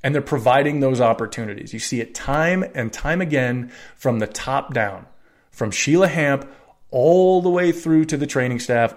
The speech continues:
on down to the players, on down to their media departments and all of the other people that work with this franchise. They're trying to do first class work. And that's not always been true in Detroit.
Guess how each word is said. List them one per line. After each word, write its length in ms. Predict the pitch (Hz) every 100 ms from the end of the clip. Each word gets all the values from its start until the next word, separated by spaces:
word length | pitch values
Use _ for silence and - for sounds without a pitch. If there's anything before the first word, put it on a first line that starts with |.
| -
on 260 | 120 120
down 360 | 120 117 117 113
to 100 | -
the 80 | 120
players, 520 | - 110 107 107 - - - - -
on 240 | 107 104
down 360 | 104 104 104 104
to 340 | - 104 98 -
their 100 | 104
media 380 | 110 147 143 123
departments 520 | 123 117 113 110 101
and 140 | - -
all 200 | 123 147
of 100 | 135
the 120 | 127
other 140 | 120
people 240 | 113 120 113
that 120 | 113
work 200 | 120 113
with 100 | 113
this 140 | 107
franchise. 600 | - 127 120 110 104 101 - - - -
They're 120 | 156
trying 600 | 151 - 151 151 151 151
to 120 | 143
do 520 | 139 110 110 107 107 -
first 480 | - 117 107 - - -
class 460 | - 113 104 95 - _ -
work. 440 | 107 - - - - - - _ -
And 140 | 120
that's 240 | 123 127
not 180 | 139 127
always 280 | 117 113 101
been 160 | 110 98
true 200 | 113 98
in 80 |
Detroit. 380 | 87 - - -